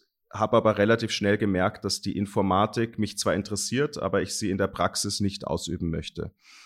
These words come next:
Also ich bin nicht der, äh,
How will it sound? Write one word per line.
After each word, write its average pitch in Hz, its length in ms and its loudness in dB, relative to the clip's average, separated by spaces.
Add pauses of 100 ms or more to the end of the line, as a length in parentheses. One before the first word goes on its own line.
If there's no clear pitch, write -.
(120)
Also 85 240 -6
ich - 160 -6
bin 107 180 4
nicht - 460 2
der, 95 460 4 (480)
äh, 82 560 2